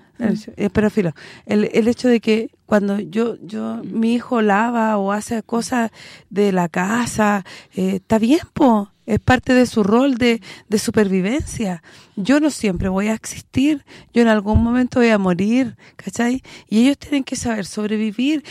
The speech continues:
Speaker 2: y no necesariamente necesitan una mina al lado para que le haga esa parte doméstica. Entonces yo jamás le he dicho hijo a,
Speaker 1: <laughs>
Speaker 2: nunca. Siempre les he destacado, yo le digo, "Usted es un hombre y usted tiene las mismas manitos que yo y puede hacer lo mismo que yo".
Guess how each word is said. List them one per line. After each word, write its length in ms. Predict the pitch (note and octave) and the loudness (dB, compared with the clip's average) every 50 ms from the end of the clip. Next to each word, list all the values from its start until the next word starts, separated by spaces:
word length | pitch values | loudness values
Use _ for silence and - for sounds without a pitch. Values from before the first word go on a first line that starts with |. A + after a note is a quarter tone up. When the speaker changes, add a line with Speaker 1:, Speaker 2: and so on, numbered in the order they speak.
| - - - | -20 -14 -6
Speaker 2:
y 80 | - G#3 | -4 -2
no 80 | A3 A3+ | -2 -2
necesariamente 680 | A#3 A3+ - - - - B3 A#3+ A#3+ A#3+ B3 A#3+ - B3 | -2 -4 -8 -8 -4 -2 -2 0 0 0 -2 -2 -2 -4
necesitan 460 | A#3 G#3+ - - G#3+ - A#3+ A#3 A#3 | -4 -4 -6 -8 -2 -2 0 0 0
una 180 | A3 G#3+ G3 | -2 -2 -4
mina 300 | F3+ F3+ F#3 G3 G#3+ A3+ | -4 -4 -4 -4 -4 -4
al 180 | A#3+ B3+ B3+ B3+ | -2 -2 -2 -2
lado 220 | C4 C4 C4 C#4+ | -2 -2 -2 -2
para 120 | - C4 A#3+ | -2 -4 -2
que 120 | G#3+ A#3+ | -2 -2
le 100 | A3+ A#3 | 0 2
haga 180 | A3+ A3+ A3+ A#3+ | 0 2 2 0
esa 200 | A#3 - - B3 | -2 -2 -2 -6
parte 340 | - _ - A3 - _ A3+ | -4 _ -2 -2 0 _ -2
doméstica. 640 | G#3+ G#3 G3+ G3 F3 D#3+ - - E3+ - D#3 D3 - - - - - - _ | 0 0 0 0 -2 -4 -4 -8 -8 -6 -6 -8 -8 -10 -18 -18 -18 -8 _
Entonces 520 | - G3+ F3+ - A#3 A3+ G#3+ - - A3 F3+ | -4 -4 -2 0 0 0 0 0 -2 0 0
yo 100 | A3 G#3+ | 0 -2
jamás 500 | - - F3+ E3+ D3 B2+ C#3+ F3 A#3 A#3 | 0 -2 -4 -4 -2 -4 -4 -4 -4 -4
le 220 | G#3+ A3 A#3 A3+ | -2 0 0 0
he 40 | A3+ | 2
dicho 340 | G#3+ B3 A#3+ - - - C#4 | 2 0 0 0 -2 -2 0
hijo 320 | C4+ C4 - - - - | 0 0 -2 -2 -2 -2
a, 180 | - C#3+ D#3 - _ D#4+ - _ _ | -2 -2 -6 -12 _ -16 -16 _ _
Speaker 1:
<laughs> 280 | - F3+ F#3+ F3+ D#3+ - | -2 0 0 0 -2 -2
Speaker 2:
nunca. 600 | G3+ A3 A#3+ C4 - - - G3+ F3+ D#3+ D#3 - _ - - - - - - - | 0 0 0 0 -2 0 0 2 2 2 -2 -6 _ -20 -20 -20 -20 -20 -20 -18
Siempre 340 | - - C4 B3 A3 C4+ C4 | 0 2 2 4 4 4 4
les 120 | C4 C4+ C4+ | 4 4 2
he 20 | |
destacado, 500 | A3 B3 A3+ - - A3+ - - A#3+ C4 | 2 -2 -4 -2 -2 -2 -2 -2 -2 0
yo 140 | C4 B3 A#3+ | 2 2 4
le 100 | A3+ A3+ | 4 4
digo, 300 | A3+ A#3+ A#3 B3 A#3+ A3 - - - - - - _ | 4 4 4 2 2 0 -2 -8 -20 -20 -20 -10 _
"Usted 560 | G#3+ G#3 - - - D4+ F4 F#4 G4 G4+ A4 A4+ - | -4 -4 -4 -2 -2 0 0 2 0 -2 -4 -6 0
es 100 | C4 C4 | 2 2
un 180 | B3+ B3+ B3+ C4 | 4 4 4 4
hombre 360 | C4 C4+ C4+ - - E4 D#4+ - - - _ | 4 2 0 0 -4 -6 -8 -10 -20 -20 _
y 160 | - A#3 A#3 | -2 0 0
usted 360 | A3+ - _ _ _ - A3+ A3 | 0 0 _ _ _ -8 -4 -2
tiene 160 | A3+ A#3 A#3 | 0 2 2
las 140 | G#3+ G3+ G3 | 2 4 2
mismas 240 | G#3 A#3 B3+ C#4 | 4 4 6 6
manitos 400 | C4+ C#4 C#4+ C#4+ D4 C#4+ - C4+ - | 6 6 6 6 4 4 2 0 0
que 200 | _ - C#4 B3 | _ 2 4 4
yo 260 | C4 D4 E4+ F4 E4+ - - | 4 4 4 2 0 0 -2
y 100 | - A#3 | -4 -2
puede 200 | G3 A#3 A3+ A3+ | 0 0 0 0
hacer 200 | G#3+ - A3 G3+ | 0 0 -2 -2
lo 120 | F#3+ F#3 | -2 -4
mismo 340 | F#3 G#3+ B3 C4+ C#4+ D4+ C#4+ | -2 0 2 2 2 2 2
que 140 | A3 G#3+ F3+ | 0 -2 -2
yo". 240 | D3+ C3+ A#2 C#3 | -2 -6 -8 -10